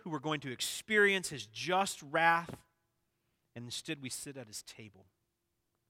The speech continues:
Because this is so, we should be at rest. There's nothing we can do to reconcile ourselves to God. Jesus has done this,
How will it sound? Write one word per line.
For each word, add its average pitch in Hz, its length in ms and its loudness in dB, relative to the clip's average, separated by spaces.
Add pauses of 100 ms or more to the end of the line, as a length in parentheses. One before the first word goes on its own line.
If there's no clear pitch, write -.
(2500)
Because 147 420 -8
this 123 180 -10
is 120 80 -10
so, 104 400 -10 (1080)
we 120 60 -10
should 113 240 -12
be 117 100 -10
at 123 100 -12
rest. 131 480 -14 (1300)
There's 120 160 -12
nothing 120 360 -6
we 110 100 -10
can 113 200 -10
do 107 180 -12
to 98 80 -16
reconcile 104 640 -12
ourselves 101 440 -14
to - 80 -20
God. 120 280 -10
Jesus 147 440 -8
has 98 140 -12
done 156 300 -4
this, 123 280 -8